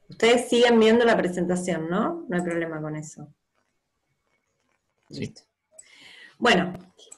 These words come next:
Speaker 1: Ay, perdón. Eh, esperen que saco esto. Si no me suenan los botones. Eh, la pregunta es,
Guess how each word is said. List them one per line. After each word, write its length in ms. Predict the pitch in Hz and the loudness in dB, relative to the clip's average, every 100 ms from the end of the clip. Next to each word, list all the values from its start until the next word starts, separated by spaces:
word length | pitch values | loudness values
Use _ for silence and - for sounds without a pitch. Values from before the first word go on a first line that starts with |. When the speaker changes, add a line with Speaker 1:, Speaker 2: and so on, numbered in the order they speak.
| _ _ _ _ _ _ _ _ _ _ _ _ | _ _ _ _ _ _ _ _ _ _ _ _
Speaker 1:
Ay, 160 | 175 175 | -8 -6
perdón. 280 | 170 175 185 - - - - | -8 -10 -12 -16 -20 -18 -8
Eh, 760 | - 220 214 208 202 185 - - _ _ _ _ | 0 2 4 4 2 0 -6 -18 _ _ _ _
esperen 300 | - 170 165 | -20 -14 -14
que 240 | 151 - - | -14 -18 -20
saco 360 | - 156 151 | -20 -18 -16
esto. 280 | 180 226 269 - _ _ _ _ _ _ | -18 -20 -20 -20 _ _ _ _ _ _
Si 180 | 180 - | -20 -14
no 100 | 151 | -12
me 80 | 147 | -12
suenan 300 | - 165 156 | -14 -14 -14
los 120 | 151 | -16
botones. 380 | 151 185 - - _ _ _ _ _ _ _ _ _ | -18 -18 -18 -20 _ _ _ _ _ _ _ _ _
Eh, 720 | - 233 220 220 214 - - - _ | 2 6 6 6 4 2 -2 -18 _
la 180 | 214 233 | 0 4
pregunta 460 | 240 254 294 294 226 | 6 6 6 4 4
es, 280 | 175 175 | 4 0